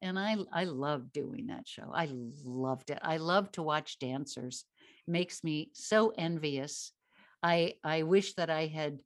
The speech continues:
um, studied dance when I was younger. Well, I don't, I would never be that kind of dancer, but, um, it's so beautiful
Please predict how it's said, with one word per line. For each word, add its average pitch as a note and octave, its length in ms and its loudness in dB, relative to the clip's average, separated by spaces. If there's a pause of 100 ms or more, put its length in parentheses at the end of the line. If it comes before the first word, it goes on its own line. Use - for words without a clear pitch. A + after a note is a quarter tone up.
(680)
um, C#3 460 0
studied D3 720 0
dance C#3+ 500 -2
when C#3+ 100 -4
I C#3 100 -4
was C#3+ 200 -6
younger. C#3+ 420 -8 (400)
Well, G#3+ 100 10
I F#3+ 60 6
don't, F#3+ 240 2
I F#3 120 6
would D3+ 240 2
never D#3+ 300 0
be D3+ 180 -4
that D#3+ 260 2
kind C#3+ 280 -4
of C3+ 120 -12
dancer, C#3+ 500 -6 (560)
but, D#3 360 4 (300)
um, C#3 480 0 (680)
it's A3+ 160 -2
so D#3+ 220 0
beautiful C3+ 680 -4